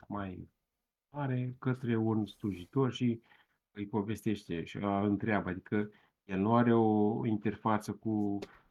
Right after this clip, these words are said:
publicul, el discută cu, mă rog,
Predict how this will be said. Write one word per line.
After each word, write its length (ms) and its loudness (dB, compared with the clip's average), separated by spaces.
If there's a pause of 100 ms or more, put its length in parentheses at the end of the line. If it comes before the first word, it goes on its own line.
(300)
publicul, 580 0
el 240 2
discută 600 0
cu, 220 -6 (2250)
mă 80 -12
rog, 180 0